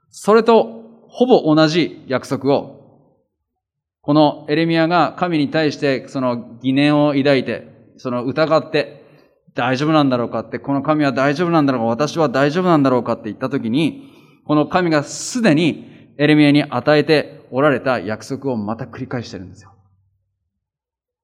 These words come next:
リマインドしてるんですよ。「私はあなたの、あなたを預言者として出した時、立たせた時に、最初に約束したよな」って。「この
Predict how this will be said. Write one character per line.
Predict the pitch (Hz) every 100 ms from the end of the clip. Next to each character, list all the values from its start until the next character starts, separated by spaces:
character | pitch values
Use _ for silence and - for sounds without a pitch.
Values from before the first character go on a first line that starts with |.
| _ _ _ -
リ | 123
マ | 151 180
イ |
ン |
ド | 180
し | -
て | 156
る |
ん | 117
で |
す | -
よ。 | - - _ _ _ _ _
「私 | - 135 143 170
は | 170 - - - -
あ | 139
な | 143
た | 139
の、 | 139 151 - -
あ | 135
な | 135
た | 131
を |
預 | 120
言 | 127 147
者 | 135
と | 117
し | 110
て | 139
出 | 123 139
し |
た | 135 110
時、 | 104
立 | - 113
た | 147
せ | 143 135
た | 107
時 | 101 95
に、 | - _ _ _
最 | - 143 139
初 | 151
に | 143
約 | 143 -
束 | 147 156
し |
た | -
よ | 175
な」 | 135 160
っ | -
て。 | - - _ _ _ _ _ _ _ _ _ _ _ _ _ _ _ _ _ _ _
「こ |
の | 147